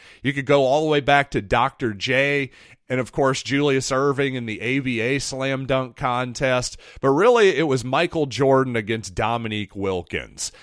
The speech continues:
Back in the eighties, when you had two stars, two huge stars, the biggest stars,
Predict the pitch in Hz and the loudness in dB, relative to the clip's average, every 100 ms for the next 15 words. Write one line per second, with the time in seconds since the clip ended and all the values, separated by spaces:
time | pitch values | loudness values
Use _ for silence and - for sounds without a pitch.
0 | - - 123 135 131 123 101 113 120 117 | -8 0 0 0 -4 -4 -4 -2 0 -2
1 | 117 110 110 104 107 98 92 90 - 175 | -4 -4 -6 -4 -4 -4 -6 -10 -4 -2
2 | 165 - 143 127 123 117 120 - 147 135 | 0 0 2 4 6 4 2 0 0 -2
3 | - 180 180 143 - 117 92 98 107 104 | -8 -6 -4 -6 -4 -2 0 -2 -2 -6
4 | 92 123 117 - 120 107 107 101 | -4 -4 -4 -4 -2 -2 -2 -6